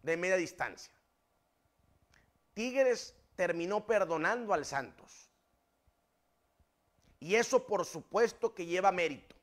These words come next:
De los diez que estuvieron en la cancha,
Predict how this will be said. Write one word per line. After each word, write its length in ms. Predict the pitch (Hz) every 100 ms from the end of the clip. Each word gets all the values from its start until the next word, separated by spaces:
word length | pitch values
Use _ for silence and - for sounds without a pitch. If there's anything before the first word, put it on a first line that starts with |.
| _ _ _ _ _ _ _ _ _ _ _
De 140 | - 180
los 260 | 175 160
diez 260 | 135 226 262
que 120 | -
estuvieron 420 | - - 180 196
en 60 | 175
la 120 | 147
cancha, 500 | - 175 180 - 202